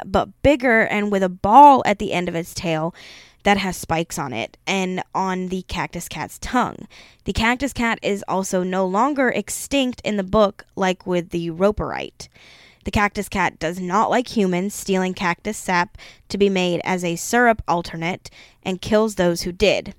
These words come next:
The scientific name is Wampus bibulus.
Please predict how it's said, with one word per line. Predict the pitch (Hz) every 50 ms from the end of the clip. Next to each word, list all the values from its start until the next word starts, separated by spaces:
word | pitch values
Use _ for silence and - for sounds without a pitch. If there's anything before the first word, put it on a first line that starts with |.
| _ _
The | - 190
scientific | - - 185 165 170 180 175 - 285 320 262
name | 254 277 277 277 277 262 -
is | - 226 220 220 214 -
Wampus | - 160 190 185 180 180 180 - 185 185 - - - _ _ _ _ _ _ _ _ _ _
bibulus. | 180 180 175 202 196 180 170 156 143 76 - - - - - - - -